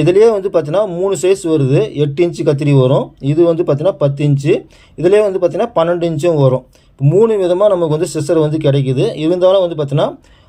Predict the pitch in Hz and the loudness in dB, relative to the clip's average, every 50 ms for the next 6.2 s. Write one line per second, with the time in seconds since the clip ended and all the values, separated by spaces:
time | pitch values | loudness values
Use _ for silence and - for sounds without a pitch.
0 | _ - 127 156 160 233 247 262 254 240 233 196 190 190 190 180 190 180 170 170 | _ -4 -4 -2 -2 0 0 0 0 2 2 2 2 2 0 0 -2 -2 0 0
1 | 170 156 156 160 170 151 160 156 151 156 147 143 139 147 165 208 277 381 - - | -2 -2 -2 -2 -2 -2 -2 -4 -4 -2 -2 -2 -2 0 -2 -2 -2 -2 -6 -14
2 | _ _ _ _ _ _ - 156 143 139 139 - 196 226 285 370 - - 160 160 | _ _ _ _ _ _ -2 -2 -2 -4 -8 -2 0 0 0 0 -2 -2 -2 -2
3 | 156 151 147 143 139 135 139 135 139 - - - _ _ _ _ _ - 156 160 | 0 0 2 2 2 2 2 0 -4 -10 -18 -20 _ _ _ _ _ -6 -6 -6
4 | 156 - 139 160 208 277 285 _ _ _ _ _ _ _ _ _ 156 143 143 139 | -2 0 0 0 0 0 -4 _ _ _ _ _ _ _ _ _ -2 -2 -2 0
5 | 143 156 160 160 220 233 220 214 202 202 185 180 175 170 175 - - 151 139 143 | 0 -2 0 0 -2 -2 -2 -2 -2 0 0 0 -2 -2 -2 -2 -2 -2 0 0
6 | 139 151 180 | 0 0 0